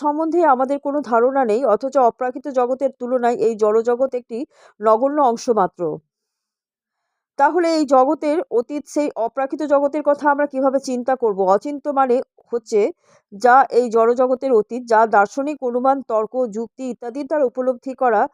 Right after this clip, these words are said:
সম্ভব নয়। তাই যে বুদ্ধিমান, তার কর্তব্য হচ্ছে সব রকম যুক্তি তর্ক, জল্পনা কল্পনা বাদ দিয়ে বেদ, গীতা, শ্রীমদ্ ভাগবত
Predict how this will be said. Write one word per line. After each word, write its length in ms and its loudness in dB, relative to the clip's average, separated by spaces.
সম্ভব 380 2
নয়। 240 0
তাই 200 -6
যে 140 -2
বুদ্ধিমান, 640 0
তার 160 -2
কর্তব্য 420 -4
হচ্ছে 260 -2
সব 260 2
রকম 300 -2
যুক্তি 340 -6
তর্ক, 260 -2
জল্পনা 420 2
কল্পনা 460 -2
বাদ 320 4
দিয়ে 240 2
বেদ, 400 2
গীতা, 360 -4
শ্রীমদ্ 480 0
ভাগবত 420 2